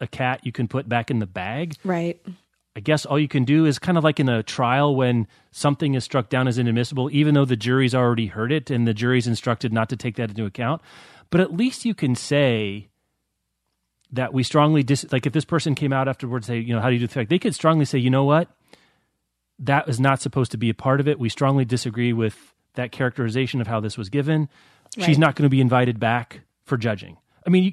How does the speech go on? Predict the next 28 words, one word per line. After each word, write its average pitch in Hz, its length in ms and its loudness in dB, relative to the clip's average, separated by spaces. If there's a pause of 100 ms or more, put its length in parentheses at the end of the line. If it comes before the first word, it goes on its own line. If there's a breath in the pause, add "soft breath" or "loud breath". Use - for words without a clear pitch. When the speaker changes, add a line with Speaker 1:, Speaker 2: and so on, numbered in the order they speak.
(100)
Speaker 1:
you 190 120 -2
could 220 100 0
at 202 80 0
least 240 240 -2
make 170 180 0
a 143 60 -2
strong 131 300 -2
Speaker 2:
Mm-hmm. 294 100 8
Speaker 1:
statement. 359 220 4
It's 117 100 -4
like, 107 160 -4 (480 soft breath)
"This 160 160 2
didn't 190 180 2
operate 156 280 2
as 123 100 0
we 123 100 2
wanted 139 300 0
to, 147 240 0 (260)
and 160 180 4
we're 151 100 6
un-, 135 100 4
unhappy 135 580 -4
about 113 260 -2
it," 110 60 -8
but 156 80 -4
it - 40 0
was 160 100 -4
all, 185 220 -6